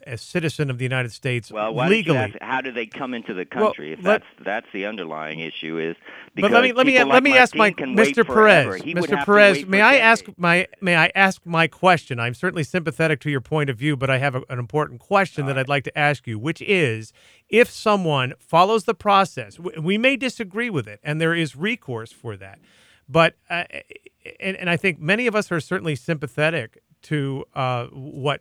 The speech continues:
Speaker 1: Mister Escobar Hernandez is going through, and, uh, b-, based on the life that he's led, there are, are many, I'm sure, who do not want to see him deported, who would love to see him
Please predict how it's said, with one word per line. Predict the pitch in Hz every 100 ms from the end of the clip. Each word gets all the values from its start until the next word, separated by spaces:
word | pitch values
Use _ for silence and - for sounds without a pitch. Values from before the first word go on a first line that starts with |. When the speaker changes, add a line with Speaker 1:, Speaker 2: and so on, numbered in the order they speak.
| -
Speaker 1:
Mister | 143 - 143
Escobar | 135 - 139 143
Hernandez | 120 135 139 156 147 127 117 _ _ _ _
is | 151 123
going | 165 151 151
through, | - 147 151 156 -
and, | 139 135 143 135
uh, | 139 135 139 139 - 131
b-, | 175 185
based | 131 165 175 175
on | 165 151
the |
life | 139 151 156
that | - 135
he's | 147 127
led, | 131 135 156 170 151 -
there | 120 139
are, | 131 131 -
are | 135 127
many, | 127 139 156
I'm | 139 127
sure, | - 160 160 160
who | 147 135
do | 120 117
not | 127 147
want | 170 160
to | 156
see | - 147
him | 151
deported, | 135 127 143 151 147
who | 139
would | 123 113
love | 147
to | 143
see | 131 147
him | 131 135